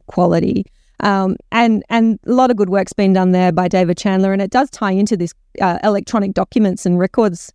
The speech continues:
discussion, because what he's done is develop new legislation where everything has to be lodged through an electronic portal and through an electronic platform. So all of the plans for the buildings, all of the diagrams, all of the,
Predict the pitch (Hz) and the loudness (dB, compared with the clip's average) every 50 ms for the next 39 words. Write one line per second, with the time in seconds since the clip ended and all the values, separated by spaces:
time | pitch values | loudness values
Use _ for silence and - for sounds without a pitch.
0 | _ - 190 - - - - - - - - 196 190 - - - 208 - - 220 | _ -6 -6 -6 -4 -6 -6 -6 -4 -4 -4 -4 -4 -4 -4 -4 -4 -2 0 0
1 | 202 196 185 180 - _ _ _ _ - 220 208 190 226 240 233 214 247 202 185 | 0 0 0 -4 -8 _ _ _ _ 0 0 0 2 2 0 2 2 0 0 0
2 | 175 180 180 - - - 202 196 190 190 190 180 - - _ _ _ _ _ _ | 0 0 0 -2 0 2 2 2 4 2 2 0 -2 -6 _ _ _ _ _ _
3 | _ _ _ _ - 240 202 233 247 233 185 208 208 202 196 190 180 190 185 - | _ _ _ _ -4 -2 2 2 2 2 2 0 -2 0 -2 -2 -2 -4 -6 -4
4 | - 202 214 - - 202 190 185 185 - - - - 226 202 214 233 202 - 214 | -2 -2 -2 0 0 2 2 2 2 0 0 0 2 2 4 4 2 2 2 2
5 | 190 185 - - 202 208 202 - - - 202 190 180 175 180 170 - - 185 180 | 0 0 0 -2 -2 -2 -2 -2 -2 -2 0 2 2 2 2 0 -2 -2 0 2
6 | 185 190 196 180 170 165 160 - - - - 196 180 175 175 175 175 180 - 185 | 4 4 4 2 2 -2 -6 -10 -8 -2 2 2 4 4 4 2 2 2 2 2
7 | 185 180 175 - - - - 185 175 175 170 175 - - - _ _ _ _ _ | 2 0 0 -2 -6 -4 -2 0 0 0 -2 -4 -6 -10 -20 _ _ _ _ _
8 | _ - - - 208 196 180 180 180 180 170 185 185 208 185 180 - 185 185 170 | _ -8 -2 0 2 2 2 0 -2 -2 0 0 2 2 2 2 2 2 0 0
9 | - - 190 185 180 - - _ - 185 - - - 180 175 185 - 208 - _ | 0 0 -2 0 -2 -4 -6 _ -4 -4 -4 -4 -4 -4 -4 -2 -4 -4 -6 _
10 | _ _ - - 208 202 - - 220 220 220 233 226 202 - 208 - - - 196 | _ _ -4 0 0 0 0 2 2 4 4 4 4 2 0 -4 -4 -4 -2 0
11 | 196 208 220 220 208 202 185 185 180 - - - 185 156 175 156 175 175 175 170 | 2 2 4 4 4 2 2 2 0 0 -2 -2 -2 0 0 2 2 2 2 2
12 | 175 170 160 180 175 190 202 202 196 180 208 202 208 208 202 185 190 185 180 175 | 2 2 2 2 2 2 2 2 2 2 2 2 2 2 0 0 0 0 2 0
13 | 175 175 160 180 185 185 185 196 196 180 175 202 196 196 190 | 0 -2 -2 0 0 2 4 4 2 2 2 2 2 2 2